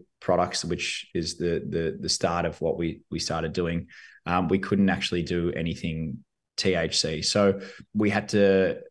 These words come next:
basically fill out our T H C offering with other things. So we haven't fully executed our original idea yet. It's in process and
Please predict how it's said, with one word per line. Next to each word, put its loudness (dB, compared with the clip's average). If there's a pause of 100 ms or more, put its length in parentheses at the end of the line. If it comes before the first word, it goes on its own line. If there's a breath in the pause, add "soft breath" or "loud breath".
(120)
basically 4
fill 2
out 6
our 4
T 0
H -2
C 0
offering -2
with 0 (100)
other -4
things. -4
So 4 (160 loud breath)
we 6
haven't 2
fully 4
executed 0
our 6
original 0
idea 0
yet. 2
It's -2
in -4
process 0
and 0